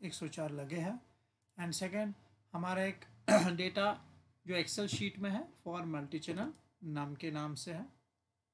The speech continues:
ठीक है। इसमें हमारे credentials लगे हुए हैं, Credential जो आपको पहले ही पता है, name, candidate आईडी, job role, job code, batch number, Uh, batch O G T, date of issue, valid till date, on job and training location। इसमें हमारा सबसे एक important चीज़ है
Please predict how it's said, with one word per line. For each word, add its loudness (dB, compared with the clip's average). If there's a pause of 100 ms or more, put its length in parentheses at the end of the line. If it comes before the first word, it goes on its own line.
(1400)
ठीक -6
है। -6
इसमें -4
हमारे 0
credentials -6
लगे -2
हुए -4
हैं, -10
Credential -6
जो -4
आपको -6
पहले -8
ही -4
पता -10
है, -4
name, -4
candidate -6
आईडी, -4
job -6
role, -2
job -4
code, -2
batch -4
number, -2 (800)
Uh, 0
batch 0
O -4
G -4
T, -4
date -2
of -4
issue, -4
valid 0
till -4
date, -6
on -4
job -2
and -4
training -8
location। -8
इसमें -4
हमारा -2
सबसे -6
एक -8
important -4
चीज़ -8
है -6